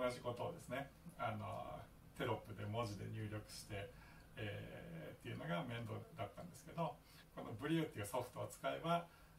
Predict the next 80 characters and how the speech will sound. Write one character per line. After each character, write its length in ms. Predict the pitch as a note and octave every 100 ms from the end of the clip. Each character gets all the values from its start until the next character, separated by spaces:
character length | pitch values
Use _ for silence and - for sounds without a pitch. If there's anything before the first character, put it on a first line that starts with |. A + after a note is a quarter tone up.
| - A2
え 640 | G#2+ G#2 G#2 E2+ - A2 - - -
ー、 20 |
ナ 120 | B2 C#3
レ 100 | D3+
ー 60 |
シ 80 | -
ョ 60 | C#3+
ン 80 | C#3
を 40 | C3+
入 80 |
れ 80 | C#3
た 240 | C3 C3+ -
音 160 | D3
声 480 | C#3+ - C3 B2 B2+
を 320 | D#3+ E3 - - - - - - -
そ 140 | -
の 100 | A2+
ソ 160 | A#2+ B2+
フ 80 | -
ト 80 |
に 160 | G#2+ G2+
読 80 | A2+
ま 100 | A#2+
せ 140 | B2+
る、 160 | A#2+ - A#2
読 80 | A#2
み 80 |
込 140 | A#2+ C3
ま 80 | B2+
せ 140 | D3
る 80 | C3 -
と 160 | C3
自 240 | A2+ A#2 A#2
動 160 | - -
で 300 | E3 E3 - - - - - - -
テ 80 | A2+
ロ 80 | A2
ッ 80 |
プ 80 | - -
も、 260 | E3+ F3 -
ま 160 | E3 -
あ、 20 |
多 120 | B2+
少 240 | - C#3+ C#3+
の 240 | C3 B2 - -
修 240 | - B2
正 160 | A#2 A#2+
は 80 | A2
必 240 | - A2
要 40 | G#2+
で 40 | -
す 80 |
け 80 | -
ど、 160 | E3+ E3+ - - - - -
テ 80 | -
ロ 160 | G#2 G2
ッ 80 | -
プ 80 |
を 80 | G#2 - - -
つ 100 | -
け 120 | G2+
て 80 | G#2+
く 100 | G2
れ 80 | G2
る 140 | F#2
っ 80 | -
て 80 | A2
い 20 |
う 60 |
便 160 | F#2+ A2
利 80 | G#2
な 100 | G#2
ソ 100 | -
フ 80 | G2+ -
ト 20 | E2+
な 80 |
ん 80 | -
で、 80 | - - - - - -
こ 100 | -
こ 300 | B2 A#2+